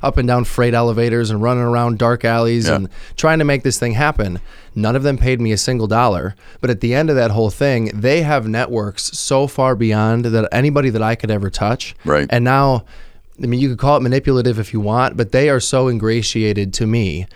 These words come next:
Speaker 1: because of how much I, like, I gave 'em full payment capacity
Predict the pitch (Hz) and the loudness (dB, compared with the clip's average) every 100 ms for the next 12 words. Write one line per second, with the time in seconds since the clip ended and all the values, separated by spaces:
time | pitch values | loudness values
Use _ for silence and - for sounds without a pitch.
0 | - - 120 127 123 104 - 127 131 127 | -8 -4 -2 0 0 0 -2 0 0 0
1 | 123 127 117 117 - 120 135 117 131 127 | 0 2 2 0 0 -2 0 2 2 2
2 | 117 110 101 101 - - - 151 143 139 | 0 -2 -4 -6 -10 -16 -2 2 2 2
3 | - 131 120 110 107 - 110 107 104 98 | 2 0 -2 -4 -6 -8 -6 -4 -4 -4
4 | 90 55 | -8 -10